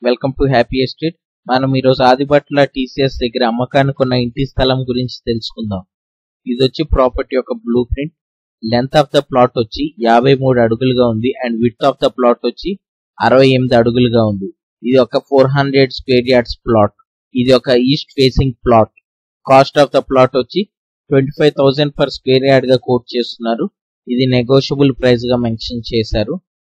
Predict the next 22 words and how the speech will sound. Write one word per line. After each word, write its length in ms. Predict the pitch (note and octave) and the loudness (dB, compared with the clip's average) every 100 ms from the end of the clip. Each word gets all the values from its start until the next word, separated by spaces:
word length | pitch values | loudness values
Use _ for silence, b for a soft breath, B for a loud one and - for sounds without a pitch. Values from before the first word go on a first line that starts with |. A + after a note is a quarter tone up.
| _ | _
plot 300 | C3+ B2 C#3 | 4 4 6
area 260 | D3 C3+ C3+ | 4 4 4
వచ్చి 240 | C3 - D#3 - | 2 0 -10 -2
four 200 | C#3 C3+ | 0 2
hundred 340 | C#3 C3 C3 B2+ | 0 0 0 -2
square 280 | - B2 B2 | 0 0 2
yards 260 | B2 A#2 - | 0 0 -4
గా 80 | A2+ | -4
ఉంది. 200 | A2 C3+ F#3+ _ _ _ - | -2 -4 -8 _ _ _ -2
దీని 180 | C#3 B2+ C#3 | -2 0 2
total 320 | C3+ D3 D3+ C#3 | 2 2 0 4
cost 280 | C3 - | 4 2
వచ్చి 280 | C#3 C3 - A#3 - _ _ _ _ _ _ - | -4 -4 -4 -6 -8 _ _ _ _ _ _ 4
కోటి 240 | C#3 D3 | 4 6
రూపాయలుగా 540 | C3 C3 C#3+ C#3 C3 C3 A#2+ | 4 4 4 4 6 4 4
ఉంది. 180 | A2+ F#3 - _ _ _ _ - | 0 -4 -8 _ _ _ _ -2
ఈ 80 | C3 - | 0 4
property 500 | A#2+ - A#2+ - D3+ G#3 _ _ | 4 4 -2 -2 -4 -4 _ _
ఆదిబట్ల 600 | A#2 C3 D3 C#3+ - C#3 | 2 2 4 2 0 0
టీసీఎస్ 520 | B2+ B2 A#2+ - B2 - | 0 -2 -4 -2 -4 -4
నుంచి 300 | A#2+ A2 E3 G#3 _ _ _ _ | -8 -6 -6 -8 _ _ _ _
half 220 | B2+ C#3 | 2 2